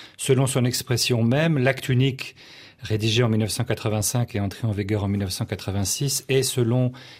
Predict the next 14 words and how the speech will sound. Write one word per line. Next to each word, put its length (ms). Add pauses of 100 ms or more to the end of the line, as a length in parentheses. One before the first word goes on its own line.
ses 160
propres 340
dires, 200
son 180
traité 320
préféré. 500 (520)
Pourquoi 320
est-il 200
son 140
traité 320
préféré ? 540
Parce 260
qu'il 320
introduit 840